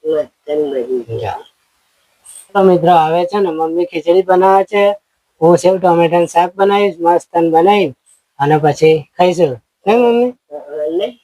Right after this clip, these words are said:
Speaker 2: હમ.
Speaker 1: શાક, ખીચડી ને
Speaker 2: હલવો.
Speaker 1: હલવો.
Speaker 2: તો ચાલો મિત્રો, જમવા. સેવ ટમેટાનું શાક, ખીચડી અને ગાજરનો હલવો. મમ્મી?
Speaker 1: હમ.
Speaker 2: હવે ખાવ તા.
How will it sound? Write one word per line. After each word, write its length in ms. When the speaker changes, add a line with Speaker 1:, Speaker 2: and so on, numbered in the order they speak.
Speaker 2:
હમ. 220
Speaker 1:
શાક, 280
ખીચડી 760
ને 380
Speaker 2:
હલવો. 240
Speaker 1:
હલવો. 400
Speaker 2:
તો 180
ચાલો 320
મિત્રો, 280
જમવા. 600
સેવ 220
ટમેટાનું 500
શાક, 360
ખીચડી 600
અને 500
ગાજરનો 500
હલવો. 460
મમ્મી? 420
Speaker 1:
હમ. 320
Speaker 2:
હવે 120
ખાવ 240
તા. 220